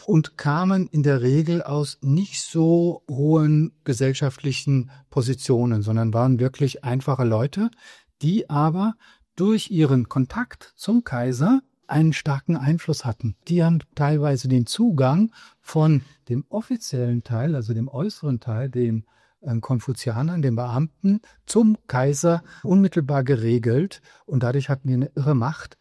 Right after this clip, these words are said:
Dadurch, dass sie die unmittelbaren Diener des Kaisers waren, einen persönlichen Kontakt zu ihm und einen persönlichen Draht, weil sie manche Kaiser als Kind schon begleitet haben, plus manche Kaiser waren auch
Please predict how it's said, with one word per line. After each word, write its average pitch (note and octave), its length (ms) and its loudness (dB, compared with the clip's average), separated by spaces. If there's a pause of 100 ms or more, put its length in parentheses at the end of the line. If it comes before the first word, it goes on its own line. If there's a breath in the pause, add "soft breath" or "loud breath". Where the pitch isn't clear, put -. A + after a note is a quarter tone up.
(180)
Dadurch, C3+ 300 -2
dass B2 200 -2
sie A#2+ 100 -6
die C3 160 -2
unmittelbaren C#3+ 800 2
Diener G3+ 340 2
des A2+ 200 -6
Kaisers A2+ 520 -4
waren, A#2 320 0 (280 loud breath)
einen B2 200 -4
persönlichen C3+ 500 0
Kontakt - 460 -8
zu D#3+ 320 -4
ihm E3+ 280 0
und D3 160 0
einen B2+ 220 -4
persönlichen B2+ 540 -2
Draht, A#2+ 420 -2 (300 loud breath)
weil A#2+ 240 4
sie C#3 200 2 (100)
manche C3+ 360 -2
Kaiser C3+ 500 -2 (240 loud breath)
als C3 380 -2
Kind A3 460 2
schon B2 520 2
begleitet A2+ 680 -2
haben, B2+ 400 -2 (280 soft breath)
plus G3+ 380 -2 (220 soft breath)
manche B2+ 380 -2
Kaiser B2+ 480 -4
waren B2+ 320 -4
auch C3 400 -2